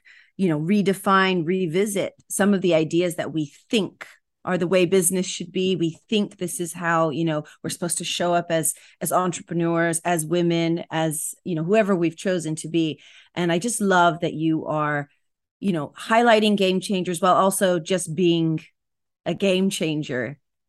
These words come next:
every day in the way you show up. So thank you, Sarah, for being here with us today and for sharing your story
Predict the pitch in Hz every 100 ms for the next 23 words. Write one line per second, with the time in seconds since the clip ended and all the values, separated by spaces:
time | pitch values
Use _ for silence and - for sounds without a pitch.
0 | _ - 175 160 156 151 147 143 147 139
1 | 139 135 147 143 120 - 160 - 208 196
2 | 202 196 - 185 170 170 175 170 185 180
3 | 175 175 165 165 165 - 175 180 165 165
4 | 156 - - 160 165 - 160 160 165 170
5 | 196 - 190 170 160 156 151